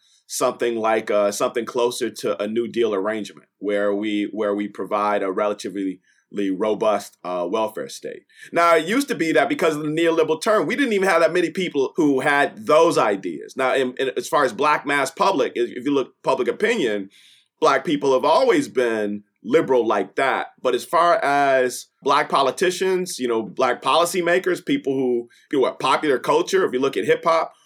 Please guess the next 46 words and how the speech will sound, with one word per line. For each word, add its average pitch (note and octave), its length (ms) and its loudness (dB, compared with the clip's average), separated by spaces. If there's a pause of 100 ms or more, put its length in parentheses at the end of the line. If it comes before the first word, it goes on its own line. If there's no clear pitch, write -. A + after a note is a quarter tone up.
(100)
we A3+ 120 -2
haven't A3 240 4
even G3 180 0
had F#3 280 0
them. D#3+ 320 0 (420)
You C3 80 -4
know, C3 80 0
so - 220 2
it's C3+ 140 2
really G3 380 0
been D3 540 0 (260)
this B2 220 2
neoliberal D#3+ 600 2
tendency D3 420 -2
that's B2 160 0
been A#2 200 -2
dominant. C#3+ 580 0 (720)
And B2 280 -2
then E3+ 520 2
every F3 280 2
now F#3 360 2
and C#3+ 120 0
then A2+ 320 -2
we've B2 160 -2
got C3 360 0
folks C#3+ 280 0
like B2 160 0
a A#2 60 0
Clyburn G#2 720 0
who B2+ 80 -2
are, A2+ 60 0
like, A2+ 180 -2
maybe B2 300 0
a G#2 40 0
centrist B2+ 680 -2
or G#2+ 80 -2
a G2+ 40 -4
conservative. A#2 760 -2 (360)
And A#2 220 -4
then D#3+ 220 4
every C3+ 200 0
now B2+ 220 0
and C3 80 -2
then A#2+ 120 0
we B2 120 -2
had A#2 320 0